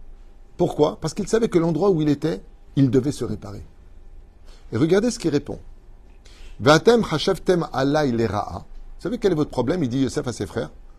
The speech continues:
Vous vous énervez toujours. Ouais, c'est quoi cet hôtel ? C'est quoi ce lieu ? C'est quoi cet endroit ? Chashavtem lera'a. Arrêtez de penser du mal.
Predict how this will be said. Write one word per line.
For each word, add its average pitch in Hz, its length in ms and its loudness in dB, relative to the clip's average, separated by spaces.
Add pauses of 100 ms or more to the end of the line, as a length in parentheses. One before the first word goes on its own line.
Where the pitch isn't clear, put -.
(680)
Vous 139 80 -4
vous 180 140 2
énervez 202 280 4
toujours. 165 380 -2 (540)
Ouais, 202 300 8
c'est - 100 -6
quoi 120 100 -4
cet - 120 -10
hôtel ? 180 320 2
C'est 131 120 -4
quoi 110 120 -8
ce 101 100 -6
lieu ? 196 260 12
C'est 156 120 -2
quoi 110 120 -8
cet - 100 -4
endroit ? 190 380 4 (520)
Chashavtem 262 380 2
lera'a. 214 440 6 (160)
Arrêtez 240 240 0
de - 60 -6
penser 240 200 -2
du 180 120 0
mal. 175 320 0